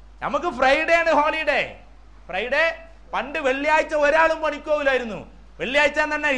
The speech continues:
ഈദാണ്. പെരുന്നാൾക്ക് ആരെങ്കിലും പണിക്ക് പോവോ? പണിക്ക് പോവോ? പെരുന്നാൾ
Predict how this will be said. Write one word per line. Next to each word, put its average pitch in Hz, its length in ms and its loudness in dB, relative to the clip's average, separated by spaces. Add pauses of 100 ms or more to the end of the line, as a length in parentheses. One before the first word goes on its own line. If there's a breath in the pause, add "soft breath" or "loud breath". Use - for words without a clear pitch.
ഈദാണ്. 285 340 0
പെരുന്നാൾക്ക് 285 500 -2
ആരെങ്കിലും 247 360 -4
പണിക്ക് 190 260 -8
പോവോ? 147 180 -8 (800)
പണിക്ക് 196 220 -10
പോവോ? 165 180 -8 (760)
പെരുന്നാൾ 220 360 0